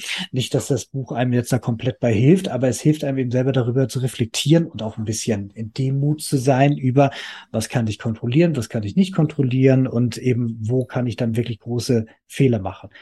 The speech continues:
Ein Beispiel ist dabei zum Beispiel das Übersteuern. Dadurch, dass ich vom System zwar bestimmte Effekte kenne und so weiter,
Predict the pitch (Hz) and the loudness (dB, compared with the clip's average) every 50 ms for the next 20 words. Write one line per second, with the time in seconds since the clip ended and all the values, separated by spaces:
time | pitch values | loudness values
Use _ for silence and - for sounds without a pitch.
0 | - _ _ - 113 110 - 117 117 170 190 185 - - - 165 170 175 170 170 | -20 _ _ -12 -10 -6 -2 2 4 4 4 4 0 -2 0 2 2 2 2 0
1 | 151 123 - - 135 113 - 120 120 127 135 131 - 131 113 117 113 117 - - | -2 -6 -2 -2 -2 0 0 0 2 2 2 0 0 -2 0 0 0 0 0 -2
2 | - 117 113 113 - - - 156 139 - 139 113 - - - - 151 127 147 143 | -2 -2 0 -2 -2 -2 -2 0 2 4 4 4 4 2 2 4 4 6 6 6
3 | 117 98 95 - - - - - - - _ 123 120 123 131 117 107 - 120 - | 4 2 -2 -6 -10 -16 -18 -18 -18 -6 _ -2 0 0 0 -2 -2 -4 -4 -4
4 | - 107 - - 127 123 120 110 113 113 107 - - - 147 160 165 156 156 - | -4 -4 -4 -2 -2 0 0 0 0 -2 -2 -2 2 2 4 4 2 0 -2 -2
5 | 120 117 113 110 117 - 139 120 117 - 117 123 - - - 180 180 - - 156 | -2 -2 -2 -2 -2 -2 -2 -4 -4 -6 -8 -8 -2 2 2 2 2 0 -2 -4
6 | - - 170 160 160 165 170 160 151 139 151 139 139 143 156 156 180 175 175 | 0 0 0 0 2 0 -2 -2 0 0 2 2 2 2 2 2 0 0 0